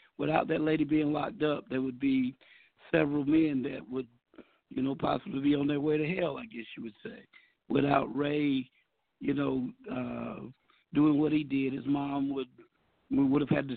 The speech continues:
struggle, struggle unnecessarily, and he would be in, you know, maybe a little bit more debt. So things happen for a reason. And I wanna add this 'cause you guys talking just, just sparked things inside of me. To be honest with you, if you are a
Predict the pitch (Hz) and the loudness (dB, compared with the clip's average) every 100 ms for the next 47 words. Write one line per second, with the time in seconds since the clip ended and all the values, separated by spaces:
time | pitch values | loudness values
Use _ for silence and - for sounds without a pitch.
0 | - - - 147 143 139 254 - 160 147 | -6 -2 -2 2 0 0 -4 0 0 2
1 | 151 139 147 143 123 151 147 147 147 147 | 2 0 -2 -6 -6 -2 0 0 0 2
2 | 135 131 - - _ - 147 147 139 143 | 2 0 -4 -20 _ 0 2 2 4 4
3 | 147 139 135 139 _ _ _ - 135 135 | 4 2 0 -2 _ _ _ -6 -2 0
4 | 139 139 143 143 143 147 143 - 151 151 | 0 -2 0 0 0 0 -2 -2 0 0
5 | 156 175 - - - - _ _ - 143 | -2 -2 -4 -10 -20 -20 _ _ -2 0
6 | 135 131 _ _ 175 202 175 - 196 - | 0 -4 _ _ 0 2 0 -2 -2 -2
7 | - 143 135 139 160 147 120 117 123 156 | -4 -4 -2 0 0 -2 -8 -8 -6 -4
8 | - - - - 147 139 143 131 - 147 | -2 -4 -6 -8 -8 -2 0 0 -2 -4
9 | 131 131 _ _ _ _ _ - 165 165 | -4 -4 _ _ _ _ _ -4 2 4
10 | 160 139 269 147 147 135 - - _ 226 | 4 2 -6 -8 -8 -10 -10 -14 _ -14
11 | 117 _ - 143 - 139 135 131 131 - | -14 _ -6 -6 -4 -2 -2 -2 -6 -4
12 | 139 147 131 123 120 123 _ _ _ _ | -4 -2 -2 -4 -4 -8 _ _ _ _
13 | - 139 165 160 175 175 - 135 - 190 | -4 0 2 2 2 0 -2 -4 -8 -10
14 | - 139 175 143 | -10 -8 -4 -2